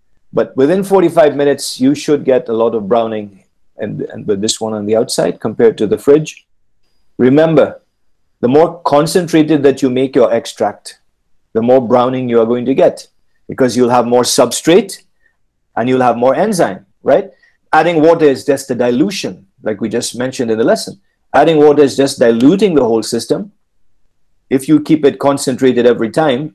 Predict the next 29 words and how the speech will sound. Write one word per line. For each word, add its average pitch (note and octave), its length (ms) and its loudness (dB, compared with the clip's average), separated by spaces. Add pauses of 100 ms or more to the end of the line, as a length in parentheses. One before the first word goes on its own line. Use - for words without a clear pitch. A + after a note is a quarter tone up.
(160)
then A#2 300 -4
you A2+ 140 -4
would A2+ 160 -2
have, A2 280 -8 (920)
um, G#2 460 -8 (680)
to, A2 460 -4 (600)
uh, - 100 -10 (720)
more C3+ 280 4
enzyme, D3 420 2
more C3+ 140 2
substrate, B2 600 -2
more B2+ 220 0
color A#2+ 300 0
change, G2+ 500 -14 (340)
and, A2 280 -8
and A2+ 160 -4
then A2+ 280 -4 (100)
better B2+ 280 2
analysis. A#2 760 -2 (800)
Okay, C3+ 280 -6 (140)
so - 140 -2
then D#3 360 0 (120)
pre-, F#3 240 2
your C#3 260 4
prior F#3 340 6
analysis F3+ 540 -2
and D3+ 100 -4
your C3 120 0
post-analysis B2 1040 -4